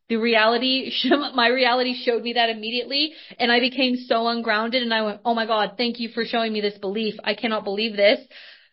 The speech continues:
Who am I to think my life needs to be perfect in order to continue to build and scale my, my business? No, it doesn't. My life can be haywire. I could be losing my mind." <laughs> And guess what? I still get to scale.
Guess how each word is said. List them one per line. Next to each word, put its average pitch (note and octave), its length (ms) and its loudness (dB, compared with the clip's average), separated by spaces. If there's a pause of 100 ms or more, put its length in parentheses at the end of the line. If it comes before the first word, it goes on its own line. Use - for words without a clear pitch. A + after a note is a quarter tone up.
(180)
Who D#4+ 140 2
am C#4 100 2
I D4+ 140 4
to D4+ 100 2
think B3+ 180 -2
my A#3+ 120 2
life B3+ 260 2
needs B3+ 160 -2
to A3 60 -14
be A#3 100 -6
perfect B3+ 380 0
in A#3 80 -2
order A#3 200 0
to A#3+ 140 -8
continue A#3+ 360 -2
to G#3 120 -2
build A#3 240 2
and A3 120 -6
scale A3+ 260 0
my, G#3+ 420 -2
my G3+ 160 -2
business? A3 400 -4
No, A#3 220 4
it G3+ 80 -2
doesn't. A3+ 400 2 (240)
My A#3 140 4
life B3 380 4
can A3+ 380 -2
be A#3+ 240 -2
haywire. A#3 720 4
I A#3 180 2
could A3 200 -4
be B3 400 -2 (360)
losing D#4+ 380 6
my E4 160 6
mind." C#4+ 580 4
<laughs> F4+ 40 -4 (500)
And C4 120 2
guess B3+ 200 0
what? A#3+ 320 2
I A#3+ 120 2
still B3 260 -4
get A3+ 140 -4
to A3 120 -10
scale. F#3 460 -2